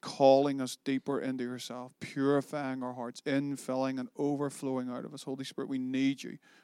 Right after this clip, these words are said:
We're desperate for your presence in these days to be the people that can disciple the nations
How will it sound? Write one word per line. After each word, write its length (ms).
We're 100
desperate 540
for 140
your 160
presence 640
in 120
these 200
days 400
to 80
be 240
the 80
people 480
that 140
can 120
disciple 500
the 100
nations 560